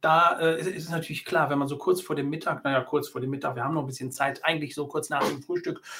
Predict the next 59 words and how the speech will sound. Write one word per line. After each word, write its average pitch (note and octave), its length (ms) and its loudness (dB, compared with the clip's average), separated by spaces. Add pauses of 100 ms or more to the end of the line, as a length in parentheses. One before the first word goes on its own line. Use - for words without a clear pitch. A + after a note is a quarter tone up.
(140)
schon D3+ 140 -6
solche C#3 240 -2
leckeren C#3+ 420 -4
Bilder D#3 320 2
zu - 140 -8
sehen F3+ 460 10
bekommt, A3 500 2 (440)
da D#3+ 60 -12
kriegt E3 300 -8
man F3 100 -6
dann D#3 140 -2
auch C#3+ 80 -10
hier C#3 140 -6
und B2+ 80 -8
da C#3 100 -2
schon - 140 -8
mal D3 100 -4
Hunger. C#3 280 -6
So E3 120 0
geht A3 200 -2
mir G3+ 60 -2
das G3+ 140 -4
auch. - 340 -6 (200)
Ja, F#3 220 -6
aber E4 240 8
wir G#3+ 120 10
haben G#3+ 100 10
jetzt G3 160 6
im F#3+ 80 2
Moment F3+ 320 2
nur G#3 460 4 (320)
eine D#3 180 4
Tasse D#3 320 -4
Kaffee F#3+ 320 -2
hier, G3 380 -2
die G3 160 -2
wir, F#3+ 260 0
äh, F3 400 -2
gemeinsam E3 800 2
noch E3 160 -4
trinken G3 300 -4
können. F#3 280 0
Und F3+ 380 -4 (160)
ja, D#3 340 2 (260)
ihr C3 120 -6
seht, D#3 340 0
bei D#3 260 2
mir F3+ 120 2
ist F3 80 -2
noch E3 80 0
ein D#3 40 2
Moment D3 300 -2
drin, F#3 260 4
also D#3 240 0
haben G3 140 10
wir G#3 140 10
noch D3+ 100 8
einen D3 100 2
Moment. C#3+ 460 0